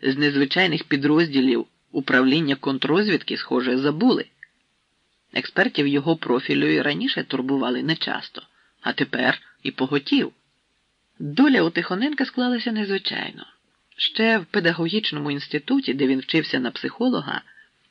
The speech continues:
відкрилися у сільського хлопця з Сухорабівки незвичайні здібності. Пізніше він довідався, може змінювати поведінку деяких людей, піддавати їх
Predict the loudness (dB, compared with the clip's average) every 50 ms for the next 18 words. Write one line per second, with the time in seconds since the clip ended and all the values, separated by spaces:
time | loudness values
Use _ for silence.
0 | _ _ _ _ -2 0 0 0 2 2 2 2 2 2 2 2 2 2 2 2
1 | 0 -2 -2 -2 -2 0 2 0 0 0 0 2 2 2 2 0 -2 -2 0 0
2 | -2 -4 -8 -10 -6 -4 -4 -2 0 0 0 2 2 2 0 0 -2 -2 -2 -2
3 | -2 -2 -2 -4 -8 -14 -20 -20 -20 _ _ -2 0 2 2 2 2 2 0 0
4 | 0 0 0 0 -2 -2 -2 -2 -2 -4 -8 -12 -12 -12 -14 -14 -14 -16 _ _
5 | _ _ _ _ _ _ _ _ _ _ _ _ _ _ _ 0 0 0 0 0
6 | 0 2 2 2 2 2 2 2 4 2 2 2 -2 -4 -4 -4 -6 -6 -6 -8
7 | -12 -20 -18 -18 -18 -18 -16 _ -4 0 2 2 4 4 2 2 0 0 0 0
8 | 0 0 0 0 0 0 0 -2 -2 0 2 2 2 4 2 0 0 0 0 0
9 | 0 0 0 -2 0 2 2 2 2 2 -2 -4 -6 -6 -2 -2 -2 -2 -2 -2
10 | -4 -6 -6 -10 -14 _ _ _ _ _ _ _ _ _ _ -2 -2 0 0 0
11 | 0 0 2 2 2 2 0 0 0 2 0 0 -2 -6